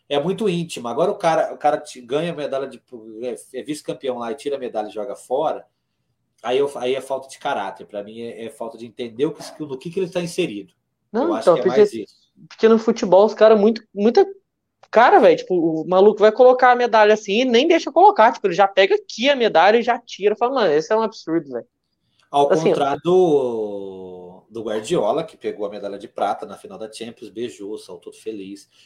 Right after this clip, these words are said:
Speaker 1: É o que eu falo, é, é isso, é da pessoa.
Speaker 2: É, ué.
Speaker 1: É, é a questão de, de caráter. Pra mim, isso é questão de caráter. Você entender que uma hora você vai ganhar, uma hora você vai perder.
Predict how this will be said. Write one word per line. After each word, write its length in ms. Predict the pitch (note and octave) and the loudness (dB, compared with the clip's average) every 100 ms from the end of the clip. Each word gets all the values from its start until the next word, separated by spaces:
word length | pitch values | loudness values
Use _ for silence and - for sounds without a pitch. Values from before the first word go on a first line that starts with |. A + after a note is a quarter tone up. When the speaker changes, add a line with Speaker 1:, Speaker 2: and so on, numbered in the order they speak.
| _ | _
Speaker 1:
É 80 | - | -2
o 80 | B2 | 0
que 60 | F#3 | 0
eu 60 | |
falo, 320 | F#3 E3+ B2+ - - | 2 2 2 -4 -14
é, 240 | B2 B2 | -12 -6
é 40 | |
isso, 500 | A#2+ D#3 A3 - B2+ - | -6 -4 -6 -10 -12 -10
é 240 | A#2 A2 | -8 -6
da 220 | G#2 - | -4 -6
pessoa. 600 | - C4 - - A2+ G2+ _ _ _ _ _ _ _ _ | -6 -8 -10 -8 -8 -10 _ _ _ _ _ _ _ _
Speaker 2:
É, 300 | F#3 F#3+ D#3 | -4 -2 -2
ué. 80 | D4+ - - - - | -6 -14 -20 -20 -10
Speaker 1:
É, 120 | G#2 | -8
é 80 | G2 | -8
a 100 | F#2 | -10
questão 320 | - G#2+ B2 | -12 -14 -12
de, 120 | A#2+ | -12
de 120 | A2+ - | -12 -6
caráter. 380 | C#3 G#2+ - | -4 -4 -6
Pra 120 | - G#2 | -10 -12
mim, 80 | |
isso 120 | A2+ B2+ | -10 -12
é 40 | |
questão 220 | B2+ C#3+ | -12 -14
de 80 | - | -10
caráter. 400 | - D3+ G2 - | -6 -6 -6 -10
Você 100 | - | -14
entender 440 | G#2+ B2 B2+ C#3 | -10 -8 -4 -4
que 220 | D#3+ C#3+ C3+ | -4 -4 -4
uma 200 | C#3+ C3 | -4 -4
hora 180 | G2+ G#2 | -4 -4
você 140 | B2+ | -6
vai 100 | C3 | -4
ganhar, 280 | F3+ D3+ G3 | -2 -2 -4
uma 120 | A#3 | -4
hora 100 | F#3 | -6
você 80 | F3+ | -6
vai 120 | A3+ | -8
perder. 500 | C4 C#4 D3 G#3+ - | -6 -4 -2 -4 -6